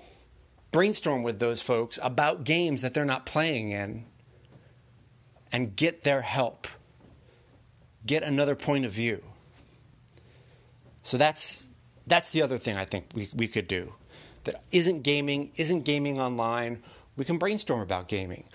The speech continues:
We can daydream with our friends, right? Create some things. Maybe there's a thing,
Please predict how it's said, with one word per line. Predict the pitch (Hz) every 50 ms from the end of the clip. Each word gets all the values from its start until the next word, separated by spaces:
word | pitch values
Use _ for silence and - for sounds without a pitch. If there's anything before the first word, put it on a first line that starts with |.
| - - - - -
We | 175 175
can | - 208 196 190 147
daydream | 117 - 190 196 208 214 208 165 135 123 117 107 101 98 101 107 117 131 139 147 160 175 180 185 220 143
with | 147 143 147
our | 156 156 160
friends, | - - 170 170 160 139 104 92 - - - - - - - - - - - - - - - - - - _ _ - - - _ _ _ _ _
right? | - 107 107 117 135 - - 190 - - - - _ -
Create | - - 190 196 208 220 214 -
some | - 147 110
things. | - 113 95 85 - - - - - - - - - - - - -
Maybe | - 170 175 185 185
there's | 165 165 151 156
a | 151 151
thing, | 147 - - 185 180 175